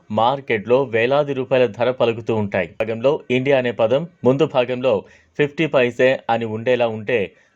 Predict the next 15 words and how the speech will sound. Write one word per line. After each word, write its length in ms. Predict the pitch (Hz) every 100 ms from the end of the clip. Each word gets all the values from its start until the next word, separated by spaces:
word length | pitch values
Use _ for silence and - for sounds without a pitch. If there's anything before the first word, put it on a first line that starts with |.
| _
అది 200 | 123 147 156
సాధారణ 500 | 135 131 139 143 131
నాణెం. 300 | 123 98 85 _ _ -
కానీ 200 | 127 147 -
అదే 240 | 120 123 156
నాణెం 300 | 143 120 127 139
పై 180 | 120 131
భాగంలో 500 | 139 135 120 113 120 135 -
అశోక 420 | 110 143 143 139
సింహ 320 | 120 131 123
స్తంభం 460 | 120 127 117 113 160 190 - _
కొద్దిగా 380 | 156 156 160 156
వంకరంగా 720 | 135 117 120 127 143 139 131 131
ముద్రితమై 540 | 120 110 120 131 117
ఉండి 280 | 110 104